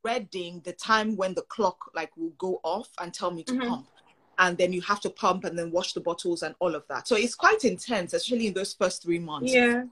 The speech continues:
Speaker 1: But I would say that if you have somebody who can help, who is on hand to help, and if you have the money, hire the help, get a cleaner to come in, because, you know, y-, y-, you need,
Speaker 2: You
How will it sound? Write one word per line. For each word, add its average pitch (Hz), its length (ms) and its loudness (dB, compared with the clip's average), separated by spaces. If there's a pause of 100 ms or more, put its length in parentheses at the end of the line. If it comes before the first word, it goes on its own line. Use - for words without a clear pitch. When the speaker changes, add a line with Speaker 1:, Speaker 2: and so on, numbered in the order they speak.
(120)
Speaker 1:
But - 100 6
I 277 140 10
would 311 160 0
say 233 220 6
that - 200 -2
if 226 140 -8
you 226 100 -2
have 247 220 0
somebody 240 480 -2 (100)
who 262 140 -2
can 175 180 -4
help, 180 340 -2
who 269 100 -4
is 226 120 -2
on 175 100 -2
hand 175 520 -2
to 175 200 -4
help, 180 280 -2 (480)
and 196 420 4 (560)
if - 160 -10
you 254 60 -4
have 285 180 -4
the 226 100 2
money, 208 540 -4 (340)
hire 208 460 -2
the 175 80 -6
help, 160 400 -8 (220)
get 233 320 4
a 185 80 2
cleaner 165 560 -6 (920)
to 233 140 4
come 208 260 4
in, 143 220 -6 (280)
because, 214 520 4
you 202 100 -4
know, 170 220 -4 (200)
y-, 139 80 -20 (160)
y-, 233 720 -8 (200)
you 254 240 8
need, 339 180 6
Speaker 2:
You 269 80 4